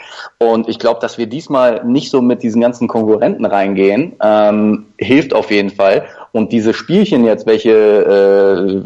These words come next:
welche Beträge jetzt angeboten wurden in Leipzig und welche nicht, das mit Mateschitz me-, meine ich auch eher symbolisch, die sind halt gleichzusetzen mit einem Real Madrid oder einem Barca, wo du eigentlich finanziell,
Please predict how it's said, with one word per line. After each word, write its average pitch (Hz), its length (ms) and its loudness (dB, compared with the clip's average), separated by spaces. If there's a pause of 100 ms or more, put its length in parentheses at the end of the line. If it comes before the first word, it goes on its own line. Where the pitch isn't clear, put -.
(120)
welche 104 200 -2
Beträge 123 460 0
jetzt 110 220 2
angeboten 117 500 0
wurden 113 300 2
in 107 80 -2
Leipzig 107 440 0
und 104 220 -6
welche 104 220 0
nicht, 139 220 -2 (180)
das - 100 -20
mit 107 140 0
Mateschitz 117 420 -4
me-, 107 160 -2
meine 107 200 -2
ich 104 100 -2
auch 98 100 0
eher 104 140 2
symbolisch, 113 560 0 (100)
die 107 140 -4
sind 117 180 0
halt 107 160 0 (220)
gleichzusetzen 113 680 -2
mit 110 140 -2
einem 110 340 0
Real 104 320 0
Madrid 110 380 -2
oder 107 160 0
einem 104 200 -2
Barca, 104 520 2 (420)
wo 110 120 -4
du 113 120 -2
eigentlich 120 540 -2
finanziell, 120 840 0